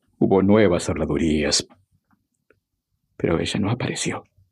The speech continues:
Se envió su descripción a las ciudades más importantes. Y para la policía ese fue el final. Pero no para mí.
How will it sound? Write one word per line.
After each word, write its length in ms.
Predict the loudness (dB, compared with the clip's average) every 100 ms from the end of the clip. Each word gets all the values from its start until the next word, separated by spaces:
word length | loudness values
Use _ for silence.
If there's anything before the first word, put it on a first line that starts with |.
| _ _ _ _ _ -20 -20 -20 _ _ _ _ _ _ _ _ _ _ _ _ _
Se 260 | -16 -4 0
envió 480 | 2 4 6 4
su 140 | 2 0
descripción 680 | -2 -2 -4 -2 2 4 4
a 20 |
las 140 | 0
ciudades 440 | 0 2 2 0 0
más 200 | -2 0
importantes. 840 | 0 0 -2 -2 -2 -4 -6 -8 -10 -20 _ -20 _ -20 _ _ _ _ _ _ _ _ _ _ _ _ _ -2
Y 100 | 0
para 200 | 2 2
la 140 | 2
policía 560 | 0 -2 0 2 4 2
ese 320 | -2 -4 -6
fue 160 | -4
el 80 | -4
final. 400 | -4 -6 -6 -8 _ _ _ _ -20 -20 _ _ -4
Pero 220 | 2 2 6
no 220 | 4 4
para 200 | 0 0
mí. 300 | -2 -2